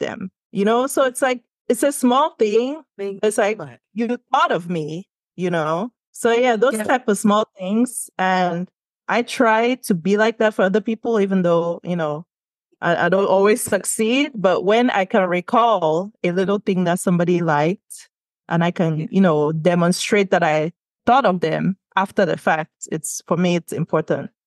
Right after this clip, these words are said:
Speaker 2: See, that's why I tell people, but I'm also learning to give people what they want, because sometimes I, I like to buy people things that I think they would like, like, something they might have mentioned that they like. If I see it, I want to buy it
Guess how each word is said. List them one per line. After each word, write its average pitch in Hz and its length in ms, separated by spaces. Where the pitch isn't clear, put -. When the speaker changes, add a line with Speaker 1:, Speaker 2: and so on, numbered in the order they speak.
Speaker 2:
See, 277 180
that's 277 300
why 233 120
I 160 60
tell 170 340
people, 165 400
but 156 320
I'm 165 240
also 190 340
learning 160 600
to 156 320
give 190 180
people 180 220
what 160 220
they 160 100
want, 156 340
because 180 340
sometimes 226 720
I, 196 300
I 220 160
like 240 320
to 185 100
buy 151 360
people 180 280
things 160 320
that 151 120
I 143 100
think 156 300
they 143 60
would 135 180
like, 143 280
like, 156 140
something 233 300
they 185 100
might 147 180
have 147 120
mentioned 156 480
that 147 160
they 143 140
like. 135 340
If 220 180
I 202 140
see 247 360
it, 180 220
I 160 100
want 165 260
to 160 100
buy 147 260
it 156 120